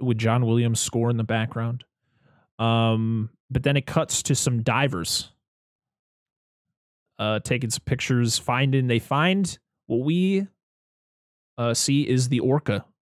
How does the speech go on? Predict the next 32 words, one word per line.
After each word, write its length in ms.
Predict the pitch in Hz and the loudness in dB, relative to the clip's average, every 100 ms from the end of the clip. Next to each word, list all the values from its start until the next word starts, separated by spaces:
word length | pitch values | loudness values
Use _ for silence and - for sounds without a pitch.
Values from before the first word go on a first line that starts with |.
| _ _ _ _ _ | _ _ _ _ _
from 420 | _ 120 110 113 - | _ -4 -4 -6 -8
the 60 | 117 | -4
first 260 | 131 117 | -2 -2
film. 280 | - 135 127 - _ _ _ _ | 0 0 -2 -6 _ _ _ _
As 220 | 117 104 - | -6 -4 -4
this, 180 | - - - | -4 -4 -4
the 80 | |
diver 320 | 117 110 113 113 | 0 0 0 -2
swims 360 | - 117 113 | -2 -4 -2
up 180 | 113 - | -2 -2
and 120 | 101 | -4
it 40 | 95 | -4
says 240 | 113 98 | -4 -4
orca 320 | 78 98 - | -6 -8 -8
on 120 | 104 104 | -8 -6
the 60 | |
side. 340 | - 107 104 - | -4 -4 -4 -2
But, 220 | 147 - _ _ _ _ | -4 -4 _ _ _ _
I 60 | 156 | 0
mean, 320 | 143 123 120 _ | 2 0 -4 _
if 120 | 127 | -4
you've 120 | 131 117 | -2 0
seen 160 | 127 | 0
the 40 | 117 | 0
first 240 | 120 117 | 0 0
film, 280 | - 117 110 - _ - | 0 -2 -2 -8 _ -2
you 140 | 135 | 0
know 160 | 123 113 | 2 2
this 160 | 110 120 | 2 -2
is 120 | 110 | 0
the 100 | 113 | 0
orca. 400 | 107 104 110 | 0 -2 -4